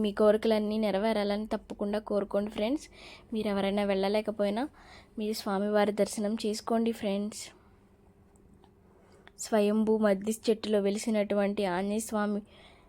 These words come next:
వారి టెంపుల్ ఫ్రెండ్స్. చూడండి స్వామివారి ఎంత అద్భుతంగా ఉన్నారు. నేనైతే మీకోసం మీరు కూడా దర్శనం చేసుకుంటారని స్వామివారిని కూడా వీడియో తీయడానికి భయమేసింది,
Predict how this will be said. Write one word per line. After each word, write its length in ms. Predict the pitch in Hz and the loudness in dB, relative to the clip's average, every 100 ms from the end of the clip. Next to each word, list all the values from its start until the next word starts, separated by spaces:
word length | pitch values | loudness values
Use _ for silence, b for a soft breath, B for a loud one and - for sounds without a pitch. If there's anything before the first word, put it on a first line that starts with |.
| B B - - 220 220 | B B -20 -16 -6 -2
వారి 320 | 208 208 208 - _ - - _ - 226 | 0 -2 -6 -12 _ -20 -20 _ -6 -2
టెంపుల్ 380 | 214 214 226 226 | -2 -2 -4 -4
ఫ్రెండ్స్. 340 | 226 220 311 - | -4 -2 -2 -2
చూడండి 400 | - 208 202 208 233 | -2 2 2 0 -2
స్వామివారి 580 | 226 202 214 208 208 202 196 | -2 0 0 0 0 0 0
ఎంత 420 | 202 214 - - 208 214 B B B B - 202 | -2 -8 -10 -4 -4 -6 B B B B -10 -8
అద్భుతంగా 540 | 208 220 214 214 214 214 | -6 -2 0 0 0 0
ఉన్నారు. 380 | 208 208 202 254 339 B B B B _ _ B B B - | 0 -2 0 2 2 B B B B _ _ B B B -8
నేనైతే 340 | 220 208 202 220 | -6 -6 -4 -2
మీకోసం 460 | 214 - - 226 233 220 | -2 -4 -6 -4 -4 -4
మీరు 160 | 208 - | -4 0
కూడా 160 | 214 214 208 | 4 4 4
దర్శనం 320 | 202 - 220 233 | 2 2 -2 0
చేసుకుంటారని 680 | 220 - 202 202 202 202 220 - B B B - | -4 -4 -6 -2 -2 -2 -4 -8 B B B -10
స్వామివారిని 680 | 226 196 214 208 202 214 208 | -4 -2 0 0 0 -4 -4
కూడా 180 | 208 214 262 - - B B B - | -2 -2 -4 -10 -20 B B B -6
వీడియో 240 | 208 202 220 220 | -2 0 0 0
తీయడానికి 600 | 208 214 214 214 - 226 220 208 | 0 2 0 -4 -6 -4 0 2
భయమేసింది, 640 | 196 208 226 247 214 208 | 4 2 0 0 -2 -2